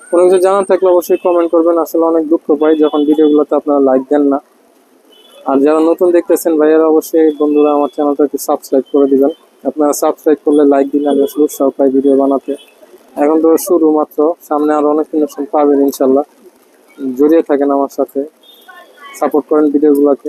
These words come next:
সাথে থাকেন, ইনশাল্লাহ অনেক ইনফরমেশন দিব। তো ভালো থাকবেন সবাই, দোয়া করবেন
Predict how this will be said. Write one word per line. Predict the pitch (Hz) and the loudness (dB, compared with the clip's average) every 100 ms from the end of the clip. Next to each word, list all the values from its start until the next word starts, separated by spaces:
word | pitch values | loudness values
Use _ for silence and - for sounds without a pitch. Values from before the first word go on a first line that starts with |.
| 143 | -8
সাথে | 147 143 135 | -6 -4 -4
থাকেন, | 135 - 156 - - - - - - 143 | -4 -4 -6 -10 -20 -20 -20 -20 -16 -12
ইনশাল্লাহ | 131 139 139 139 | -4 0 2 2
অনেক | 143 143 | 0 0
ইনফরমেশন | 147 139 135 - 131 | -2 -2 -4 -2 -2
দিব। | 127 131 156 - - - - - | -2 -2 -4 -10 -20 -20 -20 -4
তো | 147 | 0
ভালো | 147 156 | 0 0
থাকবেন | 175 170 165 | 0 0 0
সবাই, | 170 156 | 0 2
দোয়া | 156 170 | 0 0
করবেন | 170 160 | 0 0